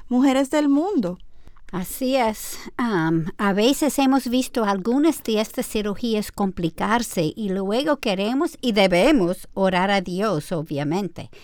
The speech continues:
Speaker 2: Pero pregunto, ¿no sería mejor haber consultado a Dios primero para ver, ah, cuál era la motivación de dicha cirugía? Y ve, ver si la luz de la palabra, eso era algo que pudiera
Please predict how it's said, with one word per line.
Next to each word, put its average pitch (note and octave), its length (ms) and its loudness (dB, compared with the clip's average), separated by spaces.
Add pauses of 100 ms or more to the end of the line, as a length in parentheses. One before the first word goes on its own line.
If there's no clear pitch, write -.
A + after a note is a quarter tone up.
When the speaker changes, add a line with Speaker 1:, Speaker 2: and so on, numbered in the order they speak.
(340)
Speaker 2:
Pero G#3 540 2
pregunto, G3 920 2
¿no A#3 280 -2
sería F#4+ 480 -6
mejor A#3 500 -2
haber F#3+ 380 -6
consultado A3 640 -8
a G#3 100 -6
Dios G3+ 460 -8
primero F3+ 640 -4
para F3+ 320 0
ver, F#3+ 340 -2 (280)
ah, D3+ 260 2 (380)
cuál C4+ 200 4 (180)
era A#4 240 2
la G#4+ 60 0
motivación F#4+ 640 2 (120)
de F3+ 120 4
dicha E3+ 360 0
cirugía? C#3 680 -8 (460)
Y B3 180 2
ve, C4 380 2
ver B3 400 -2
si - 180 -6
la G#3+ 180 0
luz B3+ 340 -2
de C#4 100 0
la B3 120 2
palabra, E3+ 640 0 (100)
eso C4 360 -4
era B3+ 360 -2
algo A#3 260 -4
que A#3 140 -6
pudiera A3 960 -2